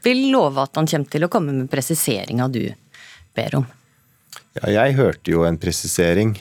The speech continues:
Speaker 2: eh, så det er jo noe vi tar med oss, men, eh, vi ønsker jo også at, eh, et stortingsflertall gjør det.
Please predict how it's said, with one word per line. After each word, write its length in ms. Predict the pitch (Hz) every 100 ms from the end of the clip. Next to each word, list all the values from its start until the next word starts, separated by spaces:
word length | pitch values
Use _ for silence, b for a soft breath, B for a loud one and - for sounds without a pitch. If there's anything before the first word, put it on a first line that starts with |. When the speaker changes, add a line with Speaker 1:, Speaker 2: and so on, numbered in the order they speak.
| -
Speaker 2:
eh, 540 | 95 95 95 95 92 92
så 680 | 101 95 95 92 92 90 90
det 80 | 95
er 220 | 104 90
jo 80 | 95
noe 120 | 85
vi 140 | 85
tar 160 | 85 87
med 160 | 80 95
oss, 160 | -
men, 260 | 95 92 95
eh, 140 | 95
vi 160 | 92 101
ønsker 320 | 101 87 -
jo 80 | 85
også 280 | - 87 85
at, 200 | - -
eh, 140 | 82
et 100 | 80
stortingsflertall 1040 | - 104 - - - 78 - 82 80 80
gjør 200 | 80 78
det. 120 | 85